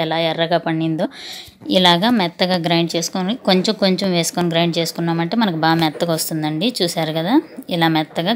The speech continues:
గట్టిగా గ్రైండ్ చేసుకోవాలి. ఎందుకంటే మనకు పెట్టుకోవడానికి సరిపడా కన్సిస్టెన్సీ తెలుస్తుంది కదా, అలా గ్రైండ్ చేసుకోవాలి. ఒకవేళ మీ దగ్గర నిమ్మకాయ లేదంటే దాని బదులు మీరు పెరుగైనా వేసుకోవచ్చండి.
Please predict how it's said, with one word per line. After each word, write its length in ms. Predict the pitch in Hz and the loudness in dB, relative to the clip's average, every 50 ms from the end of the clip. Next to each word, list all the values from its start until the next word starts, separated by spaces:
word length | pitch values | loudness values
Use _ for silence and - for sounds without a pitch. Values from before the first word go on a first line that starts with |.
| 220 196 185 | 0 0 0
గట్టిగా 380 | 175 170 - - 185 196 190 180 170 | 0 0 0 0 2 2 2 4 4
గ్రైండ్ 240 | 165 156 160 156 143 - | 4 2 2 2 0 -2
చేసుకోవాలి. 320 | 151 - - 165 160 165 165 | -4 -4 -4 -2 -2 0 0
ఎందుకంటే 380 | 170 170 180 180 185 185 254 277 - - - - - - - - - - - | 0 0 -2 -2 -2 -2 -4 -4 -4 -6 -10 -14 -14 -14 -14 -12 0 4 4
మనకు 200 | 165 170 156 - - | 4 4 4 2 2
పెట్టుకోవడానికి 680 | 175 175 214 196 208 196 190 180 175 180 180 180 269 302 294 285 - | 2 2 2 2 2 2 2 2 0 -2 -2 0 2 2 2 2 0
సరిపడా 400 | - 170 165 170 - 170 160 160 160 - | 0 -2 -2 -2 -2 0 0 0 0 0
కన్సిస్టెన్సీ 640 | 165 165 165 - 170 - - 214 185 165 151 180 170 - 170 | -2 -2 -2 0 0 0 0 0 -2 -2 -2 -4 -4 -4 -2
తెలుస్తుంది 460 | 160 165 170 170 - - 170 160 156 156 156 | -2 0 -2 -2 -2 -2 -2 -2 0 0 -2
కదా, 160 | 160 190 226 277 294 - - 175 | -2 0 0 -2 -2 -2 -2 -2
అలా 160 | 175 160 160 156 156 | 0 2 0 0 0
గ్రైండ్ 240 | 165 160 165 160 - 170 | 0 0 0 0 -2 -4
చేసుకోవాలి. 540 | 165 - - - 175 160 156 156 175 240 269 - - - - - - - - _ - 160 170 | -6 -6 -6 -4 -4 -2 -2 0 0 0 0 -2 -4 -10 -20 -20 -20 -20 -20 _ -4 -4 0
ఒకవేళ 380 | - 175 165 165 165 175 196 208 202 185 | 2 2 4 4 6 4 4 4 2 2
మీ 80 | 170 160 160 | 2 4 4
దగ్గర 240 | 160 160 165 175 190 226 262 262 220 | 2 4 4 2 4 6 6 6 6
నిమ్మకాయ 380 | 190 185 202 196 214 196 185 180 175 175 | 6 4 2 2 2 2 2 4 2 2
లేదంటే 400 | 175 170 175 180 175 175 254 277 254 214 | 2 2 2 0 0 2 2 2 4 4
దాని 180 | 196 180 170 165 170 | 4 4 4 2 2
బదులు 240 | 165 170 180 208 226 226 | 2 2 4 4 4 4
మీరు 140 | 202 185 175 - 180 | 4 2 2 2 2
పెరుగైనా 420 | 165 170 160 170 170 170 170 170 170 165 | 4 4 4 4 4 4 4 2 2 2
వేసుకోవచ్చండి. 720 | 151 - - - 170 156 151 - - 160 156 156 165 214 | 0 -2 -2 -2 -2 -4 -2 -2 -2 -2 -2 -2 2 2